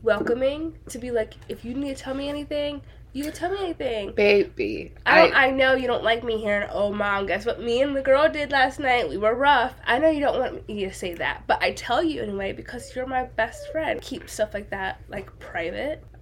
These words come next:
Speaker 2: You don't have to keep it private. I don't need you to keep it private. I just sometimes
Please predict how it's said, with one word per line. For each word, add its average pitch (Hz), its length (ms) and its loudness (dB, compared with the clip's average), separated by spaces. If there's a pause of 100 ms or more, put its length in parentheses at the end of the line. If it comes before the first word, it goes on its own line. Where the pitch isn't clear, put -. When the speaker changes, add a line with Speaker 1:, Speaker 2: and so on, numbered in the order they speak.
(100)
Speaker 2:
You 427 200 -2
don't 539 220 6
have 392 100 4
to - 100 0
keep - 320 2
it - 180 4 (280)
private. 185 680 2 (340)
I 240 60 8
don't 311 160 8
need 262 180 2
you 233 80 0
to 202 80 -4
keep 196 200 -6
it - 120 -8
private. 175 600 0
I 170 120 2
just 180 580 -4
sometimes 175 880 0